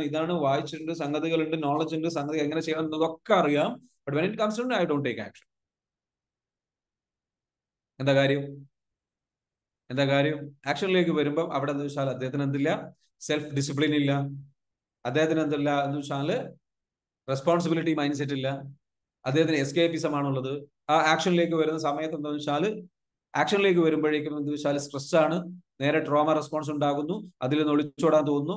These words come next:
കൺസിസ്റ്റന്റ് ആയിട്ട് ചെയ്യാൻ തയ്യാറല്ല, കിടന്നുറങ്ങാൻ തോന്നുന്നു, വെറുതെ ഇരിക്കാൻ തോന്നുന്നു, ഫ്രണ്ട്സിന്റെ കൂടെ കറങ്ങാൻ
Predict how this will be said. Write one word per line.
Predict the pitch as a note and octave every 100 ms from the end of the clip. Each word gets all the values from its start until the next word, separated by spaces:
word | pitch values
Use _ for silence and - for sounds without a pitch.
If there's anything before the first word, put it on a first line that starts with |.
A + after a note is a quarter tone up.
| -
കൺസിസ്റ്റന്റ് | C#3+ C#3 C#3+ D#3+
ആയിട്ട് | D#3
ചെയ്യാൻ | D3 D3
തയ്യാറല്ല, | D3 D3+ D3+ D#3+
കിടന്നുറങ്ങാൻ | E3 C3+ D3+ D3 D3+ D3
തോന്നുന്നു, | D3+ D3+
വെറുതെ | C#3 C#3+
ഇരിക്കാൻ | D3 D3 C#3+
തോന്നുന്നു, | D3 D3 F#3 - -
ഫ്രണ്ട്സിന്റെ | C#3 C#3 D3 D3+
കൂടെ | D3 D3
കറങ്ങാൻ | C#3+ D#3